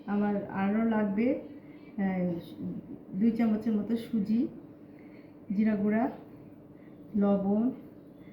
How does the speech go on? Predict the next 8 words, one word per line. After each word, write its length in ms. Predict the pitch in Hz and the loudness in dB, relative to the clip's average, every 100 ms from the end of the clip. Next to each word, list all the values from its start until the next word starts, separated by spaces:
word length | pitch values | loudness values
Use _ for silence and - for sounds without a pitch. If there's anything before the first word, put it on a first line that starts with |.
| - - - - | -20 -20 -20 -8
তারপরে 360 | 214 196 185 180 | -4 -2 0 0
হলুদ 340 | 190 202 214 208 | 2 4 4 2
গুঁড়া, 320 | 202 214 220 294 - - - - - - | 2 4 2 0 -6 -18 -20 -20 -20 -10
আম, 260 | 185 180 175 175 - - - - - - - - - - - - - - - - - - - - - 180 | -4 -2 -2 -4 -6 -10 -14 -20 -20 -20 -20 -20 -20 -18 -18 -18 -20 -20 -20 -20 -20 -20 -20 -20 -10 0
গোলমরিচ 540 | 202 220 220 208 208 | 4 6 6 4 0
গুঁড়া, 300 | 196 208 214 294 - - - - - - - - - - - | 0 0 0 -2 -6 -18 -20 -20 -20 -20 -20 -20 -20 -18 -6
আর, 320 | 196 190 185 175 - - 175 - | -2 0 -2 -4 -8 -10 -8 -2
উম, 320 | 180 185 180 | 2 2 2